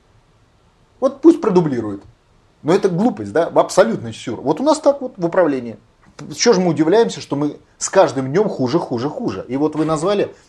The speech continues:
что за год ничего не сделано. Я вам абсолютно точно. За год против иностранного заговора, интервенции и агрессии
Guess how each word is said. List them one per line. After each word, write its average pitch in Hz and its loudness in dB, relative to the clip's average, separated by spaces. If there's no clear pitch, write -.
что - -4
за 165 4
год 135 -4
ничего 143 -6
не 147 -6
сделано. 113 -4
Я 107 -4
вам - -10
абсолютно 139 -2
точно. - -2
За 147 2
год 185 -4
против 160 4
иностранного 135 -2
заговора, 104 -2
интервенции 120 0
и 117 -6
агрессии 113 -2